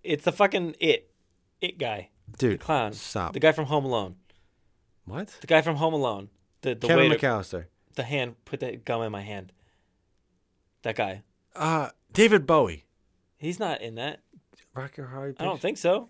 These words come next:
Speaker 2: Yeah.
Speaker 1: Is he?
Speaker 2: Yes.
Speaker 1: Okay, well,
Speaker 2: He's
Speaker 1: look
Speaker 2: like
Speaker 1: it
Speaker 2: the
Speaker 1: up.
Speaker 2: main, I am looking up. I think, I thought
Speaker 1: I
Speaker 2: he's
Speaker 1: don't think so, but okay. Um, so I, yeah, I love musicals, like, so goddamn much. I listen to them all the time.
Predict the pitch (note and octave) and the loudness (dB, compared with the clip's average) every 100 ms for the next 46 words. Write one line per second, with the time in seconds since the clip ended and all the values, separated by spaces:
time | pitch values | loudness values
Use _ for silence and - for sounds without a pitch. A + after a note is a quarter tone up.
0 | - D#3+ C4+ - - D#3+ F#4 F4 _ _ | -8 -6 -4 -6 -4 -2 -2 -2 _ _
1 | _ _ - A3 F#3 - - - E3 G#3 | _ _ -12 -8 -8 -12 -18 -12 -6 0
2 | A3 G3 A3 A3 A#3+ F#3+ F#3 F#3 C3 D3+ | 0 4 4 4 4 4 0 -4 -4 -4
3 | F#3 F#2 F#2 F2 G2 G2+ C#3+ A#2+ D3+ D3 | -4 -6 -10 -10 -12 -12 -12 -10 -8 -8
4 | C3+ - _ - A#3 C#4 E4+ - D#3+ D#3+ | -10 -18 _ -2 -2 -2 0 2 4 2
5 | - E3+ G3 F3+ _ _ _ _ _ - | 0 -2 -2 -4 _ _ _ _ _ 6
6 | D#3+ E3 D#3+ D#3+ - - - _ _ _ | 8 10 8 2 -10 -20 -20 _ _ _
7 | _ _ _ _ - G#3 G3 F3+ _ _ | _ _ _ _ 2 4 4 2 _ _
8 | D3 G3 - D#3 C3 - C3+ F3+ B2 B2+ | 2 2 2 2 2 4 2 2 2 6
9 | C3 C3+ A#2 A2 G#2+ G2 G#2+ F#2+ - A#2+ | 8 8 6 0 -4 -4 -8 -10 -4 -2
10 | G#2 - - - C3 C#3+ C#3+ B2+ A2 A2 | -2 -6 -4 4 6 6 4 4 2 4
11 | G#2+ G2+ G2 A2 G#2 A#2 C#3+ C3+ A2 A#2+ | 2 0 2 2 4 2 2 -2 -2 -2
12 | G#2 G2+ - _ _ - B2+ C#3 A#2 - | -2 -6 -12 _ _ 2 4 6 2 -6
13 | A2 E2+ | -8 -8